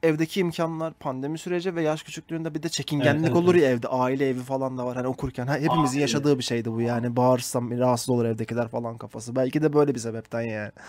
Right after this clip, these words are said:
Speaker 1: Bilemem.
Speaker 2: Abi arkadaşımı zar zor ikna ettim. Buradaysan eğer Gökhan selamlar. Zar zor ayarladık, bizim eve gittik. Kayıt alacağız güya.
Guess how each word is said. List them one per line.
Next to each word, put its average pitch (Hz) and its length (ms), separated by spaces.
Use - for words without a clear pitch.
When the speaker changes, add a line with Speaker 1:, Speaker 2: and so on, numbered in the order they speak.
Speaker 1:
Bilemem. 117 320
Speaker 2:
Abi 131 280
arkadaşımı 143 600
zar 139 200
zor 151 180
ikna 127 280
ettim. 123 260
Buradaysan 127 480
eğer 120 160
Gökhan 117 300
selamlar. 117 580
Zar 120 220
zor 151 180
ayarladık, 160 480
bizim 131 220
eve 151 240
gittik. - 280
Kayıt 127 260
alacağız 117 380
güya. 117 380